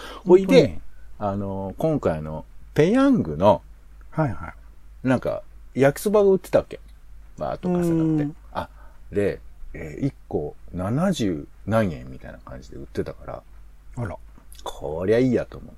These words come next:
Speaker 2: て。でもちょっとなんか辛いって書いてあるわけよ、パッケージには。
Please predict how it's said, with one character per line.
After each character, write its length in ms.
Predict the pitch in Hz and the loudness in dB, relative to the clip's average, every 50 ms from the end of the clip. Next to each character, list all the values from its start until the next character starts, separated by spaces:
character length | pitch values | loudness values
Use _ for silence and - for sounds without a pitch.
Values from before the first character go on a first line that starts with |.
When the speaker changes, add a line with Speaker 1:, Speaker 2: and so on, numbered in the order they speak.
| - - | -16 -14
Speaker 2:
て。 140 | - - - - - - - - - - - - - - - - - - - - | -14 -14 -14 -16 -18 -20 -20 -20 -20 -20 -20 -20 -20 -20 -20 -20 -20 -18 -10 -8
で 80 | 151 165 | -6 -6
も 80 | 147 | -4
ち 100 | - - 320 | 0 0 0
ょ 20 | |
っ 40 | 311 | 2
と 140 | - - 123 | 2 0 0
な 80 | 104 | 0
ん 60 | 92 - | -2 -6
か 100 | - - | -10 -4
辛 260 | - 107 123 165 196 | 0 2 6 8 8
い 40 | 165 | 6
っ 20 | - | 6
て 180 | - - - - | 2 -4 -14 -8
書 100 | - 82 | -6 -6
い 60 | 78 | -6
て 120 | - - - | -6 -8 -10
あ 40 | - | -10
る 60 | - | -10
わ 80 | - - | -12 -14
け 60 | - | -14
よ、 80 | - - | -14 -12
パ 100 | - - | -12 -12
ッ 60 | - - | -10 -12
ケ 80 | - 71 | -12 -12
ー 40 | 69 | -12
ジ 140 | - 71 67 | -12 -14 -14
に 80 | - | -14
は。 160 | - - - | -16 -16 -18